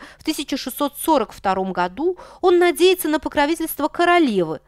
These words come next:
которая, однако, предпочитает ему кардинала Мазарини. Когда в тысяча шестьсот сорок восьмом году в Париже начинается фронда,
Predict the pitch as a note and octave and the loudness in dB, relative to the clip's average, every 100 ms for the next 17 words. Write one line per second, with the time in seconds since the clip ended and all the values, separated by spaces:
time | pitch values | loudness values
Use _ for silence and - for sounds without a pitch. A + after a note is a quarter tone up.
0 | _ _ C4 C4 B3+ B3 A#3 A4+ A#4 G#4 | _ _ 0 6 6 6 2 -2 -2 -4
1 | G4 D#4+ - - F4 F#4 F4+ G#3+ C4 F4+ | -4 -6 -8 -2 0 0 -4 -2 -2 -2
2 | - A3 G3+ G3 A#3+ D4+ D#4 D#4+ G3+ F3 | -6 -4 -2 0 0 -2 0 -2 -2 -8
3 | E3 - _ _ _ - - - G#3+ C4 | -12 -20 _ _ _ -20 -18 -2 4 6
4 | F4+ F#4 D#4+ E4 - C#4+ F4+ F4+ D4+ C4+ | 6 2 0 -4 -6 -2 0 0 -2 -2
5 | A#3+ B3 B3+ B3 F#3+ F#3 G3+ G4 - G#3+ | -2 0 -2 0 0 0 2 0 2 -2
6 | G#3 D#4+ B3 G#3+ - A3+ C#4+ B3+ G3 - | 0 0 -2 -6 -6 -2 -2 -2 -8 -8
7 | G#3+ A3 E4 D4+ G3 E3 | -2 2 2 0 -4 -6